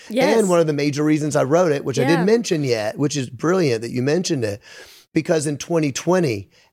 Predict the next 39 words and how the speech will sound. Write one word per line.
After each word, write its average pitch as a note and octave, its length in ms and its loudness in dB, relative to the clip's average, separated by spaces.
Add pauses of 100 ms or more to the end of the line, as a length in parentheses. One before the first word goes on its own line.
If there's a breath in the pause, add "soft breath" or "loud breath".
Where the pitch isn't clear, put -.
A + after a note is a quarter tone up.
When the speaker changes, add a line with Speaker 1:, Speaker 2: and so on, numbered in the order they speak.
Speaker 2:
as C#3+ 180 0
this D#3 160 0
stuff D3+ 160 -2
was D3+ 140 -4
happening, B2 580 -4 (340 soft breath)
I D3+ 100 0
remember D#3+ 380 -2
arguing E3 520 0
with C3+ 160 -4
Christians D3+ 540 -2
th-, - 300 -8
that E3 120 4
I C#3+ 140 0
love, E3 600 -2 (180)
brothers D3+ 480 0
and D#3 120 -4
sisters C3+ 360 0
in D3 100 0
Christ, D3+ 460 -2
that C3+ 100 -4
we C#3+ 120 0
just B2+ 220 -4
don't C3+ 200 0
agree C3+ 300 0
on D#3+ 160 0
this. D#3+ 360 -2 (360 loud breath)
It's B2+ 160 0
frustrating. F3 760 0 (580 soft breath)
They're G3 240 2
like, F3+ 260 0
"John, A#2+ 560 -2 (520)
we E3+ 300 2
believe F#3+ 360 0
in E3+ 80 0
the D3 80 0
kingdom F3+ 460 0
of B2+ 180 -2
God." C#3 540 -4 (540)
So C#3+ 520 0